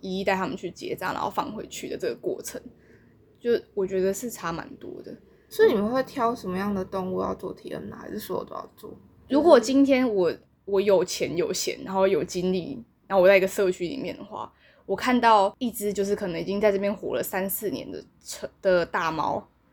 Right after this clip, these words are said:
Speaker 1: 然后它又很凶，那我就一定是对它做T N R，因为它不太可能进到人类的家庭里。
Speaker 2: 嗯。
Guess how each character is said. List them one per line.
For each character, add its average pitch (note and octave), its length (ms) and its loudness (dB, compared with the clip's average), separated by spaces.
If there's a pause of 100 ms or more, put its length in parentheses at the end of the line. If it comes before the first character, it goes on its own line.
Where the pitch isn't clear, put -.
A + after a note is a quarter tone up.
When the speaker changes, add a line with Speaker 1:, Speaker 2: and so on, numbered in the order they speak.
(380)
Speaker 1:
然 G3 100 2
后 G#3+ 40 2
它 G#3+ 100 8
又 G3+ 80 8
很 G3 160 -4
凶， A#2+ 240 -4 (180)
那 B3 180 2
我 F#3 140 6
就 F#3 220 0
一 - 100 -6
定 E3+ 180 -6
是 F3+ 60 -6
对 F3 120 -4
它 E3+ 140 -2
做 E3+ 160 -4
T - 260 -14
N A#2+ 120 -12
R， - 240 -10 (260)
因 B3+ 120 2
为 B3+ 80 6
它 A#3+ 140 6
不 - 160 -4
太 G3+ 180 0
可 F#3+ 140 -6
能 - 140 -8
进 F3+ 180 -4
到 F3 140 0
人 E3+ 200 -6
类 F#3 120 0
的 E2+ 100 -2
家 - 180 -10 (100)
庭 - 240 -14
里。 D2 140 -14 (720)
Speaker 2:
嗯。 G#3 380 -6